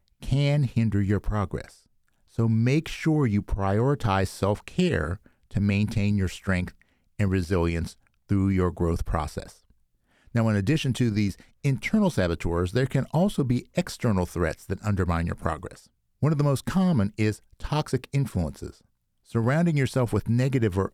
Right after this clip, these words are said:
unsupportive people can chip away at your motivation and belief in your abilities. So to counteract this, make sure you seek out a supportive community,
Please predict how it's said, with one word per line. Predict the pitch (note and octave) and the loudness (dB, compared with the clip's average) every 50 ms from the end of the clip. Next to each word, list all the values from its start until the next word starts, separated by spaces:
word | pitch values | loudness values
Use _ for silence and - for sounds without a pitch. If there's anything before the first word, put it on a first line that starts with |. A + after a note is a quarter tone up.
| _ | _
unsupportive | A#2+ A#2 A2 B2 A2 - C3 A#2+ G2+ F#2+ - | -2 -2 -2 -4 -4 -2 -2 0 0 -2 -4
people | - - E3+ D#2+ - - F2 E2+ F2+ - | -4 -2 -2 -2 0 0 0 0 -2 -2
can | - - G2+ G#2 | -4 -4 -4 -4
chip | - - - F3 F3 - | -4 -2 -4 -2 0 0
away | D#3 C#3 G#2 G2 A2 G#2+ G#2+ G#2+ - | 0 0 0 0 2 2 2 0 0
at | - F2+ - | -2 -4 -2
your | A2 G2 | 0 0
motivation | F#2 F#2+ G2 F#2+ F2+ D#2+ F2+ F#2 F#2 F2 - - F2+ F#2 | 2 2 2 0 0 0 0 0 0 0 -2 -2 -2 -2
and | - G2 F2+ | -2 -4 -2
belief | - F2+ F2+ F#2 F#2 G2+ F#2 - | -2 -2 0 0 0 0 0 0
in | F#2+ F2+ | 0 0
your | E2 F2 E2 | 0 0 0
abilities. | D#2 F2 E2+ D#2+ D2+ - - - - _ _ _ _ _ _ _ _ _ _ _ _ _ _ _ | 0 -2 -2 -4 -4 -6 -10 -14 -18 _ _ _ _ _ _ _ _ _ _ _ _ _ _ _
So | - B2+ | -2 -2
to | A#2+ A#2 | -2 -2
counteract | - - D#3+ F#3+ F#3 D#3+ C3+ C3+ C3+ C3 B2+ - - | 0 0 0 2 2 2 2 2 2 0 0 -2 -2
this, | G2 F2+ F2+ - - _ _ - - | -2 -2 -2 -4 -8 _ _ -4 -2
make | A#2+ C#3+ D3+ | 0 0 0
sure | - - - D3 | -2 -2 -2 0
you | C#3 C3+ C3 | 0 0 -2
seek | - - - B2+ A2+ - | -2 -2 -4 -2 0 0
out | A#2 A2 A2 - - | 2 2 0 -2 -2
a | - G2+ | -4 -4
supportive | - - G2 - - F2+ D#2 - - - C#3+ - - | -2 -2 -4 -4 -4 -4 -2 -2 0 0 0 -2 -2
community, | - G#2+ G2+ G2 F2+ D#2+ C#2 - - - - | -2 0 0 0 0 -2 -4 -8 -12 -16 -16